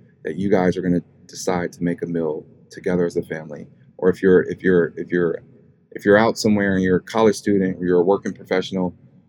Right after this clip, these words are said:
and you don't have your family around you, still, it still works for you. The same rules apply. Find a day where you're gonna say, "Hey, you know what? I'm gonna cook in today."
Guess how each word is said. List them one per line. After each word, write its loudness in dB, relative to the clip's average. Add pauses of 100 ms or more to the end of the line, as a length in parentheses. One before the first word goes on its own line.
(280)
and -4
you 2
don't 2
have -2
your -2
family 0
around 0
you, -4 (320)
still, 6
it 0
still 6
works 4
for -4
you. 2
The 0
same 4
rules 4
apply. -6
Find 0
a 4
day 4
where 2
you're 0
gonna -2
say, -2
"Hey, 0
you 0
know -4
what? -2
I'm -2
gonna -2
cook -6
in -4
today." -12